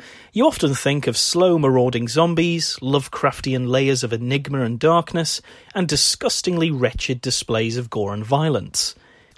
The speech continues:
You certainly don't expect flamboyant fashions, acid-trippy visuals, and Freudian levels of subtext. Lizard in a Woman's Skin is an example of Lucio Fulci's dabbling in giallo films, which is admittedly his own favourite phase in his filmography.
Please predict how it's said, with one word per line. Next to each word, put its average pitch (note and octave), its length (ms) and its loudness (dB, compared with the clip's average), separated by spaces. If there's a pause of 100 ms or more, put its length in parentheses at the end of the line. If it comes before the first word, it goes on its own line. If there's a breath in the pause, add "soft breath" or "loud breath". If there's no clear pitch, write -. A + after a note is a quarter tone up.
(120 soft breath)
You D#3 80 0
certainly B3+ 400 4
don't E3+ 260 2
expect - 440 -4
flamboyant D3+ 680 2
fashions, C3 680 -2
acid-trippy C#3 720 -2
visuals, B2+ 600 2 (280 loud breath)
and D3 120 2
Freudian G3+ 560 4
levels D#3 360 0
of A2+ 80 -2
subtext. - 840 -4 (500 soft breath)
Lizard A3+ 280 4
in C4 100 2
a A#3+ 60 6
Woman's G3 320 4
Skin B2+ 320 2
is B2 160 -2
an C#3 80 0
example C#3 440 0
of B2+ 120 0
Lucio F3 400 0
Fulci's B2+ 500 0
dabbling A#2+ 480 0
in B2 140 -2
giallo D3 400 4
films, - 480 -4 (260 loud breath)
which D3 160 4
is D3+ 140 2
admittedly D3+ 580 2
his C3+ 180 0
own D3+ 220 4
favourite B2+ 460 0
phase B2+ 440 2
in B2+ 100 0
his C3+ 120 -2
filmography. C#3 800 -2